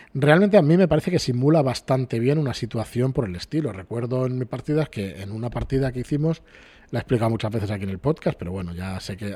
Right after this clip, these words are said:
no hay, no todo el mundo se los escucha a todos. En unas partidas que hice de la llamada, pues hubo un par de jugadores que no querían hablar con esa niña, con ese cielo de niña, que no tenía nada que ocultar y que no era ninguna sectaria ni nada por el estilo.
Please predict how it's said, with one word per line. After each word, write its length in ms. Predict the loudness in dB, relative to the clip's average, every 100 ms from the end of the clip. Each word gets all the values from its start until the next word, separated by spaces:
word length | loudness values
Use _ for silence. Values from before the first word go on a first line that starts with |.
| -10
no 180 | -6 -4
hay, 220 | -4 -6 -8
no 260 | -6 -2
todo 140 | 0 -2
el 40 |
mundo 240 | -2 -6 -8
se 80 |
los 160 | -10 -12
escucha 320 | -14 -10 -8
a 20 |
todos. 360 | -4 -2 -4 -8 -18 -20 -20 -20 -8
En 120 | -2
unas 160 | 2 2
partidas 460 | 2 2 4 4 4
que 140 | 2
hice 220 | 2 4
de 100 | 2
la 120 | 2
llamada, 440 | 2 2 2 2 0
pues 280 | -4 -6 -6
hubo 280 | -4 0
un 120 | 0 -2
par 160 | -4
de 60 | -6
jugadores 440 | -4 -2 0 -2
que 140 | -4 -6
no 100 | -4
querían 400 | -4 -2 -2 -2
hablar 240 | -2 -2
con 160 | -4 -6
esa 160 | -6
niña, 380 | -4 -4 -6 -8 -14 -20 -12
con 140 | -8
ese 140 | -8
cielo 300 | -4 -2 -2
de 120 | -2 -4
niña, 280 | -4 -4
que 120 | -6 -8
no 80 |
tenía 240 | -8 -6 -4
nada 200 | -4 -4
que 60 |
ocultar 480 | -6 -8 -6 -6 -6 -10 -20 -20 -12
y 100 | -12
que 160 | -8 -4
no 80 |
era 140 | -2 -2
ninguna 440 | -2 0 2 2
sectaria 600 | -2 -6 0 2 4 2
ni 140 | 0 0
nada 200 | 0 0
por 140 | 0
el 60 | -4
estilo. 400 | -4 -2 -2